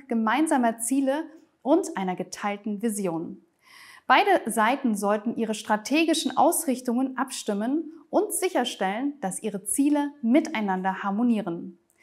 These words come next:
Eine gemeinsame Vision schafft eine starke Grundlage für eine langfristige Zusammenarbeit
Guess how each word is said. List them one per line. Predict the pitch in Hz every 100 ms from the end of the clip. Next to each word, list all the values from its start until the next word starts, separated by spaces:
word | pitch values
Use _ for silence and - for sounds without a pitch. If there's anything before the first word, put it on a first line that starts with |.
| - - - -
Eine | 214 220
gemeinsame | 208 208 277 330 285 247
Vision | 208 196 196 233 330 370
schafft | - 262 262
eine | - 226 226
starke | - - 330 349
Grundlage | 277 240 254 247 208 202 220 269 269
für | - 226
eine | 208 196
langfristige | 196 240 285 - 254 247 233
Zusammenarbeit | 247 202 202 254 - 233 226 269